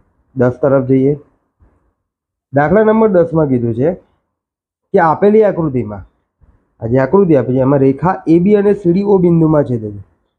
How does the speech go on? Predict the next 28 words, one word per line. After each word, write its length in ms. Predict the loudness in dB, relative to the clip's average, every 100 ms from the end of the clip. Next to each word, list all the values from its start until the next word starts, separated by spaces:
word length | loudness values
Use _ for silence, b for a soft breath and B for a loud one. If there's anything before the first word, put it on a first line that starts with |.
| _
તો 60 | 0
મિત્રો 300 | 2 2 2
જો 120 | 2 0
આ 360 | -2 -8 -6 -2
એ 180 | 0
બી 240 | 0 0 2
અને 200 | 2 0
સી 220 | 0 -2
ડી 200 | 0 0 -4 -10
શું 180 | -4 -2
છે? 140 | 2 2
રેખા 380 | 2 0 -2 -6
છે. 140 | -12 -20 _ _ _ _ _ _ _ _ -2
હવે 200 | 0 0
શું 140 | 0
કહે 120 | 0
છે 100 | -2
કે 100 | -4 -4
એ 100 | -2
ઓ 140 | 0 0
સી 200 | 0 -2 0
અને 140 | 0
બી 220 | -2 -2
ઓ 120 | 0 0
ઈ, 140 | -2 -6 -16 _ _ -20
તો 40 | -20 -8
એ 140 | -2 -2 0
ઓ 120 | 2